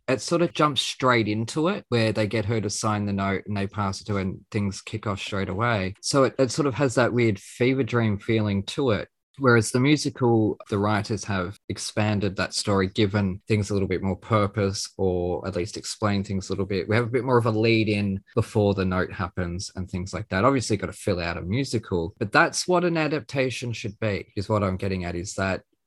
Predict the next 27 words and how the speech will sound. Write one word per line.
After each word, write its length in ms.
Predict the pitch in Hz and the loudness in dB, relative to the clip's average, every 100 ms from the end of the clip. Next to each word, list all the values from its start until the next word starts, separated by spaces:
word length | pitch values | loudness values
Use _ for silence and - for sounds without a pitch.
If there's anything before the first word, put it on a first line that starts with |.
| _ _ | _ _
you 120 | 127 | -2
should 220 | 110 131 117 | -2 -2 -4
be 80 | |
taking 460 | 123 127 139 151 160 | -2 0 0 0 -2
the 60 | 160 | -2
material 580 | 151 - 120 110 104 | -4 -2 2 2 2
and 80 | 107 | 0
taking 320 | 123 135 160 | -2 -2 -2
all 60 | 151 | -6
the 80 | 139 | -6
things 360 | 117 135 120 - | -6 -4 -4 -4
you 100 | 107 | -2
love, 360 | 95 90 98 - - | -2 -2 -6 -8 -6
but 160 | 117 | -2
not 280 | 127 139 - | 2 2 2
be 120 | 139 | -4
fan 400 | 113 127 123 120 | -2 -2 0 0
service 460 | 113 117 107 101 - | 0 0 0 -2 -6
about 340 | 98 92 92 | -4 -2 -2
it. 120 | 95 - - | -4 -8 -2
The 80 | 123 | -2
important 480 | 110 160 160 143 | 0 0 0 0
things, 460 | 113 113 107 104 - | -2 -2 0 -4 -8
put 240 | - 143 | -6 -4
that 180 | 139 135 | 0 0
in 140 | 131 117 | 0 0
there 180 | 107 | -2